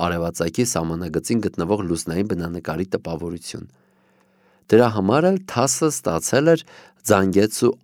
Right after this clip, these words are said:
անունը, լուսինը լուսադեմի երկնքում։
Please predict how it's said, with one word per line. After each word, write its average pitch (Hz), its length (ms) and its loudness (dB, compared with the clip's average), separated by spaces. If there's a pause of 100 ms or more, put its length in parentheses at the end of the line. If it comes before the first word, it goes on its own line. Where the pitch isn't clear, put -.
(140)
անունը, 80 360 -6 (640)
լուսինը 143 600 2
լուսադեմի 80 600 -4 (120)
երկնքում։ - 600 -10